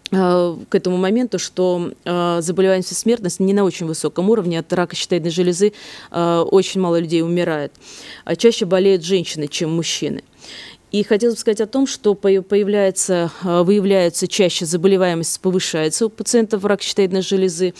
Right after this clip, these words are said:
Связано это больше не сколько эпидобстановкой или какими-то,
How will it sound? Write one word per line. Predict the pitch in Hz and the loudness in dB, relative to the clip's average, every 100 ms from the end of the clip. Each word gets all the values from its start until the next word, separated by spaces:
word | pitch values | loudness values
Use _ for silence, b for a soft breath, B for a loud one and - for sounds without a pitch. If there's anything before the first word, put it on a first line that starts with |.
| B B | B B
Связано | - 202 214 185 196 | -8 0 0 2 -2
это | 190 190 185 180 | -2 0 0 0
больше | 165 190 - 185 | 0 -2 0 -2
не | 190 | -2
сколько | 190 202 170 180 | -2 -4 -2 -2
эпидобстановкой | 175 175 170 - 196 196 185 175 165 | -2 -4 -4 -2 0 0 -2 -2 0
или | 170 170 | 0 0
какими-то, | 165 165 180 175 165 170 | -2 -4 -2 -4 -2 -6